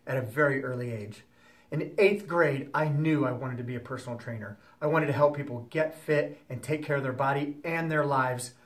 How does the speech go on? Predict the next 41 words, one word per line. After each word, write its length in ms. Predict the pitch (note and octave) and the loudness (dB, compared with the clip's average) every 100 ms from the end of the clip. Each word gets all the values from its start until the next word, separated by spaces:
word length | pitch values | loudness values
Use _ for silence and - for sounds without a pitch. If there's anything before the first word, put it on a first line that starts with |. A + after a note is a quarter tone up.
| - _ _ - | -20 _ _ -2
uh, 240 | C#3 B2+ | 2 2
by 160 | B2+ C#3 | 4 2
putting 260 | D3 D#3+ D3 | 4 2 6
them 80 | |
on 240 | D3 C#3+ B2+ | 6 6 2
the 80 | A#2+ | -4
right 340 | A2+ D3 D3+ | 2 2 0
fitness 320 | E3+ D#3 D3+ | -2 -2 -2
and 80 | C#3 | -4
nutrition 440 | C3+ - C3+ C3 | -6 -4 -6 -6
path. 340 | A#2 A2 - - _ _ _ - - | -8 -10 -10 -16 _ _ _ -20 -16
So 640 | - E3 D#3+ D#3 D#3 - - - - | 6 10 12 12 8 4 -8 -4 8
I 140 | F#3+ | 8
started 400 | F#3+ F#3+ E3+ D3 | 10 10 10 6
doing 380 | D#3+ D#3 D3+ D3 | 4 6 6 2
personal 440 | - E3+ F3+ F#3+ | 2 2 6 4
training 380 | F#3+ D#3 D3 C#3+ | 4 2 2 2
while 160 | C#3+ C#3 | 4 4
I 60 | |
was 180 | B2+ A#2+ | 0 -4
still 300 | - E3 F3 | 0 4 6
in 80 | F#3+ | 4
high 180 | D3 C#3+ | 4 -2
school. 420 | - B2+ A2 - - - | -4 -8 -10 -12 -20 -8
I 60 | C#3 | -4
bought 400 | C#3+ A#2+ - - | -2 -2 -4 4
books, 460 | F#3+ G3 F#3+ - - | 12 12 12 2 -6
I 100 | C#3 | -4
read 300 | C3 B2+ B2+ | 0 -2 2
manuals, 640 | F3 F#3+ F#3 F#3 F#3 F3+ | 6 6 6 6 6 6
I 120 | - | 2
s-, 120 | C3 - | -2 -6
took 320 | - D#3 D3+ | -2 0 4
every 240 | D#3 C#3 | 2 2
magazine, 680 | C#3+ F3 F3+ E3+ F3+ F3 - - | 4 4 4 0 0 0 -2 0
and 120 | D3+ | 4
I 40 | |
learned 340 | D3+ D3+ C#3+ - | 4 4 0 0
everything 400 | F#3 F#3 F#3 F#3+ | 2 2 0 2
I 80 | E3+ | 2
could 500 | - F3 D3 C3 | 4 8 8 6